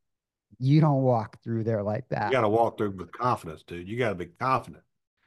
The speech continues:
Speaker 2: You gotta be the alpha dog when you walk through those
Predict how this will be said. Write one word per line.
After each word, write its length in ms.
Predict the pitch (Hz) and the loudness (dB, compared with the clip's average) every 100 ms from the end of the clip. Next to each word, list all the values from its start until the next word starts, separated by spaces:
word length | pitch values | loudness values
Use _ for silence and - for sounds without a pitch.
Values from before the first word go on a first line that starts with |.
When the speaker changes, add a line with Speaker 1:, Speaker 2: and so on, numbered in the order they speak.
| _ - | _ -8
Speaker 2:
You 280 | 117 151 156 | 0 2 4
gotta 320 | 147 131 123 | 2 2 2
be 480 | 104 120 117 117 110 | 2 4 4 2 -4
the 240 | 90 95 | -8 -4
alpha 360 | 139 143 - 95 | 2 2 2 -4
dog 460 | 95 101 92 92 90 | -4 -2 -2 -6 -10
when 100 | 92 | -10
you 120 | 98 | -6
walk 200 | 98 - | -6 -6
through 140 | 90 | -8
those 140 | 90 | -8